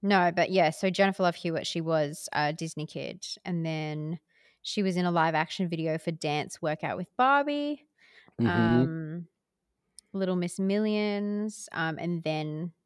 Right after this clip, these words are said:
Speaker 1: Sister Act two. I was aware of her though. Um, I think it was more when I was a teenager and I went back and watched the movie that I kind of, like, made sure to look out for her.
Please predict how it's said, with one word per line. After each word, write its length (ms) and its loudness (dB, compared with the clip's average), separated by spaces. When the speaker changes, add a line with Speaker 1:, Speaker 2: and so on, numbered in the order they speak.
Speaker 1:
Sister 340 -6
Act 220 0
two. 280 -12
I 120 10
was 380 6
aware 320 0
of 100 -4
her 160 -4
though. 960 -8
Um, 680 -4
I 40 0
think 220 0
it 80 4
was 180 4
more 220 6
when 100 4
I 140 4
was 160 -2
a 60 -4
teenager 640 -2
and 120 2
I 80 0
went 220 -4
back 220 2
and 140 0
watched 300 -6
the 80 0
movie 360 0
that 140 2
I 180 0
kind 260 -2
of, 100 -6
like, 160 4
made 260 0
sure 160 -2
to 80 0
look 160 -4
out 240 2
for 100 2
her. 320 4